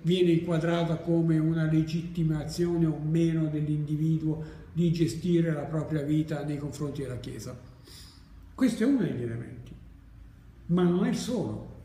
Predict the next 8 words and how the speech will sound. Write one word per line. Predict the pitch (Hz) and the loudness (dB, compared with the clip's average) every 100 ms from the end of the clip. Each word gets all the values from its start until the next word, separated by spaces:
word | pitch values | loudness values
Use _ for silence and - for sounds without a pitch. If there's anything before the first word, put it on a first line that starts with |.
| - | -4
e | 277 - - | -2 -2 -6
forse | - 330 285 175 - - 233 | -8 -2 0 0 -4 -4 0
non | 214 220 | 2 2
è | 226 | 2
neanche | 247 277 - | 2 0 -2
il | 160 | -2
più | 147 | -2
importante. | 107 107 147 117 | -4 -6 -8 -8